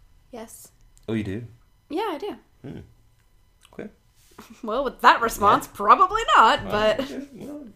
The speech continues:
Speaker 1: <laughs> that was
Speaker 2: no,
Speaker 1: a really
Speaker 2: it's
Speaker 1: good question, though.
Speaker 2: pretty good, yeah. Pretty,
Speaker 1: Thank you, Nick
Speaker 2: pretty,
Speaker 1: Blair
Speaker 2: pretty good.
Speaker 1: Murray.
Speaker 2: Mm-hmm. Yes.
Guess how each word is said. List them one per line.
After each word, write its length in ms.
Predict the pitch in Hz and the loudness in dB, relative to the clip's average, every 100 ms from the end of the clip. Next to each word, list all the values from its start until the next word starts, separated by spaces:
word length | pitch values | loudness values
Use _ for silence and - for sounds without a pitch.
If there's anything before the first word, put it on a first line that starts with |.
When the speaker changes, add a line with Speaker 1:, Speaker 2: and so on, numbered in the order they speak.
| _ _ | _ _
Speaker 1:
<laughs> 300 | _ _ - | _ _ -10
that 140 | - | -6
was 80 | 330 | -4
Speaker 2:
no, 60 | 320 | -2
Speaker 1:
a 40 | |
really 160 | 254 247 | -2 -4
Speaker 2:
it's 100 | 214 | -6
Speaker 1:
good 80 | 202 | -8
question, 420 | 233 262 185 185 | -8 -8 -10 -12
though. 140 | 196 240 _ _ | -16 -18 _ _
Speaker 2:
pretty 180 | - 151 | -12 -6
good, 240 | 160 - - - | -6 -6 -10 -16
yeah. 300 | 135 147 107 - _ _ _ _ _ - | -10 -10 -10 -16 _ _ _ _ _ -14
Pretty, 160 | - - | -12 -10
Speaker 1:
Thank 40 | |
you, 100 | 226 | -10
Nick 320 | 202 208 - | -10 -12 -14
Speaker 2:
pretty, 680 | - 151 _ - 143 131 190 | -18 -18 _ -12 -10 -10 -8
Speaker 1:
Blair 480 | 208 202 196 196 208 | -4 -2 0 0 -2
Speaker 2:
pretty 240 | - 120 | -6 -10
good. 100 | 123 | -10
Speaker 1:
Murray. 720 | 196 202 190 196 196 208 240 - _ - - - | -8 -6 -4 -4 -4 -6 -10 -16 _ -20 -20 -18
Speaker 2:
Mm-hmm. 240 | 107 147 233 - _ _ - | -14 -14 -14 -18 _ _ -18
Yes. 380 | - - - | -14 -14 -18